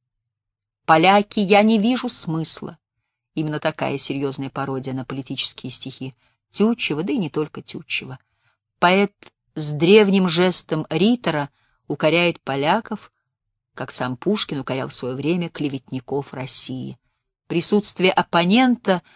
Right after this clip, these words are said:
могущего слышать укоры в обоих случаях, при разнице масштабов является одинаково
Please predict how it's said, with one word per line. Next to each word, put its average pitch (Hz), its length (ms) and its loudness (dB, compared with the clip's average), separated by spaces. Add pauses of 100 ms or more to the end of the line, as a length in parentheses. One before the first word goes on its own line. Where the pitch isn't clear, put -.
(140)
могущего 202 560 4
слышать 226 580 2
укоры 240 460 4
в 190 40 2
обоих 185 380 4
случаях, 208 640 0 (380)
при 202 220 6
разнице 175 600 4
масштабов 190 680 -2
является 151 400 -6
одинаково 139 560 -10